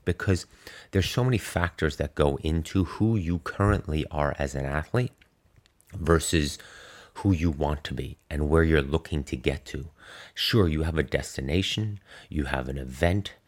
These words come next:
you have a future outcome and desired outcome that you're working towards.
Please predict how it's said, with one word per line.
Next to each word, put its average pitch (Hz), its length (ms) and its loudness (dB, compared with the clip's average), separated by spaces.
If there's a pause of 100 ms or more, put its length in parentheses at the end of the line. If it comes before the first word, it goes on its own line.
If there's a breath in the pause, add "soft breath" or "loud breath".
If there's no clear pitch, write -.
(180 soft breath)
you 73 140 -2
have 69 160 -2
a 67 60 -8
future - 520 -2
outcome 69 600 -4
and 69 160 -8
desired 78 580 2
outcome 67 440 -4
that 69 160 -4
you're 76 80 2
working 71 400 0
towards. - 440 -12